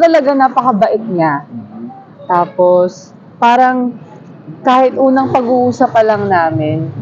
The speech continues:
Speaker 1: hindi ako nakaramdam ng, parang ng discomfort.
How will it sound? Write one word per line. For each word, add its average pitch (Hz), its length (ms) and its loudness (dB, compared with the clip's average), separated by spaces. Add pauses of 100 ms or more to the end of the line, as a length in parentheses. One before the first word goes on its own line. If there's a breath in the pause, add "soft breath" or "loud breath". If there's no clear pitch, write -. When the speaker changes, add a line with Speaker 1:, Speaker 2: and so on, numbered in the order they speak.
(120)
Speaker 1:
hindi 233 320 4
ako 220 240 0
nakaramdam 208 640 2 (120)
ng, 180 220 0 (1500)
parang 247 540 0
ng 233 180 2
discomfort. 214 800 0